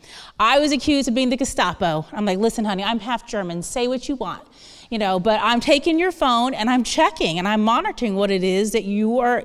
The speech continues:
what you're into and what's being said." And, you know, and so for us, it was just that time of just nurturing the growth of s-, the summer season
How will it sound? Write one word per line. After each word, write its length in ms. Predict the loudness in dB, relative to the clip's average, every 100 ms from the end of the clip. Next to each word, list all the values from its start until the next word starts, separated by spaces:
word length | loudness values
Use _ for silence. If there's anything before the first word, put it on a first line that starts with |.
| -2
what 200 | 0 2
you're 200 | 2 0
into 240 | -2 -2
and 160 | -2 -2
what's 200 | -4 -4
being 300 | -4 -2 -2
said." 380 | -2 0 -2 -4 -14 -16 -14 -6
And, 120 | 0
you 60 | 2
know, 60 | 4
and 180 | 4
so 140 | 2 0
for 160 | 0
us, 240 | 2 2 2
it 80 | 0
was 120 | 0
just 200 | 0 0
that 180 | -2 -2
time 500 | -2 -2 -4 -2 -2
of 160 | -4
just 560 | -4 -2 -2 -2 -6 -6
nurturing 1040 | -2 -2 0 -2 -6 -8 -4 -4 -4 -6 -8
the 160 | -6
growth 500 | -4 -2 0 0 0 -4
of 120 | -12
s-, 240 | -10 -12 -10
the 160 | -8
summer 360 | -6 -4 -4 -4
season 540 | -8 -6 -4 -2 -4